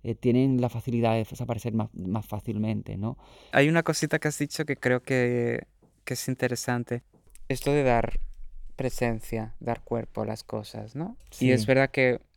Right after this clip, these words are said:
Speaker 2: muchas veces hablamos de este proyecto ha quedado en un, en una forma un poco documental o, o quedó más como registro, pero, pero, pero queremos cre-, esto, esto era muy potente, esto puede tener otro cuerpo. Y creo que tanto tú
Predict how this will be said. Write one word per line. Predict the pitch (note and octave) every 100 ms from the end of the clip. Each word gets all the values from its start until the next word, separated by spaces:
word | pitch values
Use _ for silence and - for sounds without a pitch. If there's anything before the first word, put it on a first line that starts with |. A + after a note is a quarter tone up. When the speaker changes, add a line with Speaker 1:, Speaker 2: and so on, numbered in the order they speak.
| _
Speaker 2:
muchas | C3 B2 B2+
veces | B2+ B2+ C3
hablamos | B2 A#2+ A#2
de | A#2+
este | A2+ -
proyecto | - C#3+ C3+
ha | C#3
quedado | C3 B2+ C3+ - - _ _ _ _ _ -
en | C3
un, | B2 B2 B2 A#2+ -
en | - B2
una | A#2+
forma | - A#2+
un | A#2+
poco | A2 -
documental | A2+ - A2 G#2+ C3+ C#3+ C#3 C3 B2
o, | A2+ A2+ A2+ -
o | G2+ A2+ A2+ - - - _ _ _
quedó | - A#2
más | A#2 A2+
como | - A#2
registro, | G#2+ - C3+ - - B2
pero, | A#2+ A#2 A2+ - _ - - - - - _ _ -
pero, | A#2 A2+ - _ _
pero | A#2+ A2
queremos | - A2 A#2 A#2 A2+ - - _
cre-, | - A2+ -
esto, | A#2+ B2+ A#2 _ _ _
esto | - A#2
era | A#2
muy | A#2
potente, | A2+ B2+ C3 A#2
esto | -
puede | A#2 A#2
tener | - A2+ A2+
otro | - -
cuerpo. | - A#2+ - A#2 A2+ _ _ _ _ _ _ _ _
Y | -
creo | B2+ A#2+
que | A#2+
tanto | - B2+ C3+
tú | C#3+ C3+ A2+